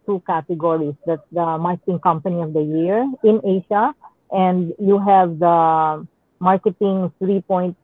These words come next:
oh Award of the Year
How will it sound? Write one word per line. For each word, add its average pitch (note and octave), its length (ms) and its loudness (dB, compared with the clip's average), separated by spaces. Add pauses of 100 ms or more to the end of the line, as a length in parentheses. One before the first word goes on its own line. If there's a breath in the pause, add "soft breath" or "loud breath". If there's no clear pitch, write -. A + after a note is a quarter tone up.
(160)
oh F3 540 4 (1120 soft breath)
Award E3 680 2
of D3+ 120 -10
the E3 100 -2
Year D#3+ 420 -4